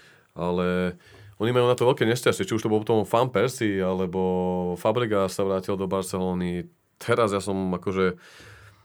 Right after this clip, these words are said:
očakával, že to môže byť zle, keď vlastne Ramsey išiel do Juventusu, proste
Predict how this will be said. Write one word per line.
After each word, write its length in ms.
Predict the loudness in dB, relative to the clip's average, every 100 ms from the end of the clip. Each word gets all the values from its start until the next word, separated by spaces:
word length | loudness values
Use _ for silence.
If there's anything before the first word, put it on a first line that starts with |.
| _ _ _ _ _ _ _ _ -6
očakával, 480 | -2 2 2 4 2
že 140 | 2
to 80 | 0
môže 220 | 2 2
byť 100 | 0
zle, 120 | 0
keď 160 | 0 0
vlastne 380 | 0 -2 0 0 0 0 0 2
Ramsey 420 | 2 2 0 -4
išiel 160 | -2 -2
do 160 | 0 2
Juventusu, 520 | 0 -2 -4 -2 -2
proste 580 | -2 -4 0 2 0